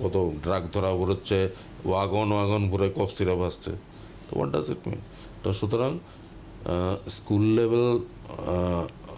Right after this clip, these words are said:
থেকে আরম্ভ করে মহকুমা, আহ, বা আপনার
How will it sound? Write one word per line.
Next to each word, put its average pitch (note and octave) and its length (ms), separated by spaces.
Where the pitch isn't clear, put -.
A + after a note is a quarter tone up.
থেকে G2+ 300
আরম্ভ G2 360
করে G#2 200
মহকুমা, G2+ 720
আহ, - 720
বা F2+ 380
আপনার F#2 320